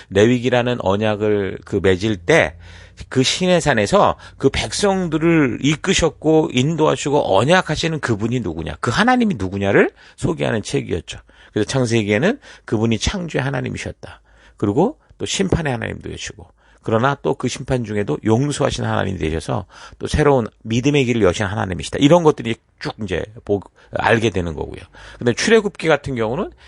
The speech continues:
그 이제 그렇게 해서 어쨌든 이집트로 그들이 내려가서 불순종 속에 그냥 사백 년 동안 머물게 될 때 결국은 이 죽음에 처한 이들을, 어,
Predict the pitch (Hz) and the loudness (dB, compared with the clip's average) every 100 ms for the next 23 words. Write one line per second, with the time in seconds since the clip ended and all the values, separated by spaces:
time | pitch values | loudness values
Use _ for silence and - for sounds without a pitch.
0 | - _ 131 127 120 98 - 196 - - | -20 _ 0 2 2 2 0 2 2 2
1 | - 135 143 127 117 110 120 - 123 104 | 2 0 -2 -2 -2 -2 -4 -4 -4 -2
2 | 101 95 92 90 82 110 190 - - - | -2 2 4 4 2 2 -2 -4 -20 -20
3 | _ - - 117 131 110 98 104 98 101 | _ -4 -2 -2 -2 -2 -2 -2 -2 0
4 | 95 - 95 101 101 90 98 92 82 87 | 0 0 2 2 0 0 -2 0 0 0
5 | 87 98 80 71 - 135 104 80 - - | -2 0 0 -4 2 4 4 0 -10 -20
6 | - - - 113 120 131 165 - _ _ | -20 -6 0 2 2 -2 -2 -6 _ _
7 | _ 131 147 143 - 117 139 139 - - | _ 2 2 2 -2 -2 2 2 2 0
8 | 120 - 113 113 165 302 - _ _ - | 2 0 2 4 4 2 -6 _ _ -12
9 | 95 | -10